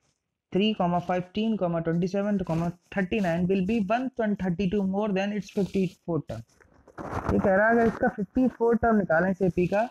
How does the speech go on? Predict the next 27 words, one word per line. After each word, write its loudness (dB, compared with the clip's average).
तो 0
वन 4
थर्टी 0
टू 4
more 4
कितना 2
होगा? 2
ठीक 0
है, 0
वन 4
थर्टी 2
टू 4
more 4
कितना 4
होगा? 4
तो -2
सबसे 2
पहले 4
हमें 4
एपी 2
में 0
हमको 0
ए 0
दिया 2
हुआ 0
है -4
थ्री, 0